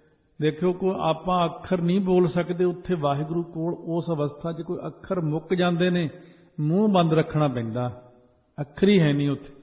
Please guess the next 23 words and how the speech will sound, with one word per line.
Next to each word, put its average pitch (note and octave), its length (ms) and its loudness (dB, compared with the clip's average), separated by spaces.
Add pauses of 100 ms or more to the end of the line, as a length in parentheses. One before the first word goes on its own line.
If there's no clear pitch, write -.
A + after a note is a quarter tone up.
(360)
ਉੱਥੇ F3+ 260 0
ਜਾ F#3 220 4
ਕੇ G#3 160 0
ਅੱਖਰਾਂ G#3 340 -2
ਦੀ G#3+ 120 0
ਹੋਂਦ F#3+ 260 0
ਹੀ G#3+ 60 2
ਮੁੱਕ D#3 240 0
ਜਾਂਦੀ। B2+ 420 -2 (500)
ਇਸੇ G3 300 4
ਕਰਕੇ G3+ 360 0
ਅੱਖਰਾਂ G3+ 360 -2
ਤੋਂ G3 140 -2
ਉੱਤੇ G#3 200 -4
ਪ੍ਰਕਾਸ਼ D#3 560 0
ਹੈ, B2 100 -4
ਫਿਰ A#2 160 -8 (800)
ਪ੍ਰਕਾਸ਼ C#3 580 -2
ਵਿੱਚ B2 220 -8
ਹੀ B2+ 60 -8
ਬੈਠੇ A#2+ 340 -10
ਰਹੋ A#2 100 -8
ਬਸ, B2+ 220 -4